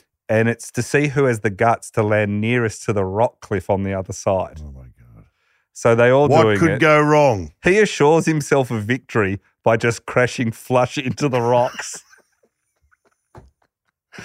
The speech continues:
Speaker 1: He doesn't
Speaker 2: Thank you,
Speaker 1: <laughs>
Speaker 2: forty dollars.
Speaker 1: Exactly. He doesn't, he just goes, "I'll, I'll win this." It's like,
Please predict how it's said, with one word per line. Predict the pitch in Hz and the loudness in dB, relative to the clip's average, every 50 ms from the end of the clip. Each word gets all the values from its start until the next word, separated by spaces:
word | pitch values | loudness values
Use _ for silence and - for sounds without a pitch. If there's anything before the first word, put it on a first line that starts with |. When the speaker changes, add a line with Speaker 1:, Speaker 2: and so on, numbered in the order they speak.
| - - - - | -18 -18 -8 -2
Speaker 1:
He | - 196 | -2 2
doesn't | 175 190 190 185 190 190 190 175 | 4 4 4 4 4 2 2 0
Speaker 2:
Thank | - - | -2 0
you, | 208 226 247 254 247 - - | 2 2 2 2 2 0 0
Speaker 1:
<laughs> | - - | 0 2
Speaker 2:
forty | 185 185 180 170 170 | 2 2 4 4 2
dollars. | 156 165 160 156 135 - - 160 | 2 4 4 4 4 2 2 2
Speaker 1:
Exactly. | 185 196 196 190 - 156 139 139 | 2 2 2 2 2 2 2 2
He | 160 165 170 | 2 2 4
doesn't, | 180 180 170 175 170 170 175 | 4 2 2 2 0 0 0
he | 175 | -2
just | 160 165 156 143 - | 0 -2 -2 -2 0
goes, | 147 143 143 131 - _ _ _ _ _ _ _ - | 2 2 0 0 -2 _ _ _ _ _ _ _ 0
"I'll, | - 147 160 151 127 131 127 | 2 4 4 4 2 2 0
I'll | 135 156 165 151 | 2 2 2 2
win | 139 123 127 | 2 0 0
this." | 139 135 117 123 120 - - - - - | 0 0 0 -2 -4 -8 -10 -12 -8 -6
It's | 147 135 143 | -4 0 0
like, | 127 117 | 0 0